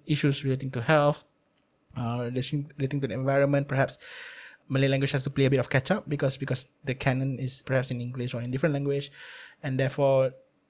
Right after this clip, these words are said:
yeah, that's how, that's how it works. But at the same time, you know, there are other things, you know, within the language that, that's perhaps, you know, the global world needs to, I won't say catch up, but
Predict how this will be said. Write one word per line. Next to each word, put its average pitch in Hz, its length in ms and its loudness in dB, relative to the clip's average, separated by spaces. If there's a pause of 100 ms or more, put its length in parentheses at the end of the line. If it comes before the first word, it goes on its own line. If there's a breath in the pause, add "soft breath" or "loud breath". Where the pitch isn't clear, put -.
(520)
yeah, 107 360 -2
that's 127 180 0
how, - 140 2
that's 143 160 -2
how 135 80 4
it 127 120 -2
works. 175 300 -2
But 147 380 0
at 143 80 0
the 143 60 -4
same 156 180 0
time, 160 440 0 (100)
you 139 100 -2
know, 139 420 -2
there 135 180 0
are 135 100 2
other 156 160 4
things, 156 480 0
you 151 80 -6
know, 143 100 0
within 135 280 2
the 127 120 0
language 131 400 -4
that, - 300 -4
that's - 420 -12
perhaps, - 380 -2
you 139 60 -8
know, 170 60 -8
the 156 120 -4
global 160 260 4
world 131 180 2
needs 127 200 -4
to, 131 200 -6 (100)
I - 40 -6
won't 156 80 0
say - 80 0
catch 139 260 0
up, 127 160 0
but 131 220 -2